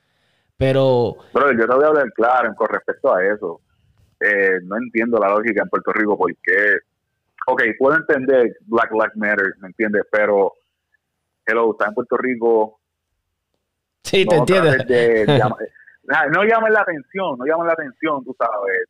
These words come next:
Speaker 2: nadie te va a hacer caso. ¿No entiendes lo que te digo?
Speaker 1: Sí, eh, eh, es
Speaker 2: Pero
Speaker 1: meramente
Speaker 2: sí, me sabes, sí, sí, la vida es importante, la vida de las personas, independientemente negra, raza o de qué color,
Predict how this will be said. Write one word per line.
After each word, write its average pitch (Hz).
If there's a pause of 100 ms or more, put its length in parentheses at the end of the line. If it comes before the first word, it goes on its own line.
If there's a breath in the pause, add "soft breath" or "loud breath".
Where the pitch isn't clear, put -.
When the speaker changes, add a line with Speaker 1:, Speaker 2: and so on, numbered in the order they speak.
Speaker 2:
nadie 117
te 131
va 123
a 117
hacer -
caso. - (320)
¿No 104
entiendes 147
lo 160
que 147
te 139
digo? 113
Speaker 1:
Sí, 262
eh, -
eh, 147
es 165
Speaker 2:
Pero -
Speaker 1:
meramente 233
Speaker 2:
sí, 175
me 139
sabes, 135
sí, 190 (220)
sí, 143 (240)
la 127
vida 139
es 190
importante, 160
la 101
vida 107
de 147
las -
personas, 156 (340)
independientemente 104
negra, 123 (320)
raza -
o 107
de 92
qué 104
color, 117